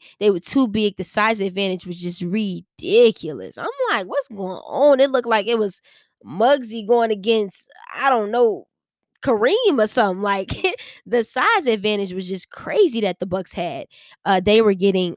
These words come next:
offensive rebounds. They were just killing them, killing them in the post, killing them offensive rebounds. I mean, the threes were going down. They couldn't miss. It was just wild, okay?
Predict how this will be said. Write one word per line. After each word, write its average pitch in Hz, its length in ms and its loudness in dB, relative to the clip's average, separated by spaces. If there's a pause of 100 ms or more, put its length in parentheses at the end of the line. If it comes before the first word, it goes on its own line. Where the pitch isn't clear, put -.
offensive 175 540 -6
rebounds. 208 720 2 (320)
They 233 140 4
were 285 80 -4
just 226 220 -8
killing 226 360 -4
them, 190 180 -8
killing 277 220 -2
them 220 100 -4
in 170 80 -6
the - 60 -12
post, 220 540 0 (380)
killing 269 360 0
them 220 260 -2 (240)
offensive 190 480 -6
rebounds. 202 480 -4
I 208 80 -6
mean, 196 160 -6
the 175 100 -8 (140)
threes 214 500 -4
were 208 120 -4
going 208 300 0
down. 208 300 0
They 208 140 -2
couldn't 180 420 -4
miss. 226 440 2 (600)
It 233 120 6
was 226 200 -2
just - 500 -4
wild, 151 460 -6 (160)
okay? 220 400 -4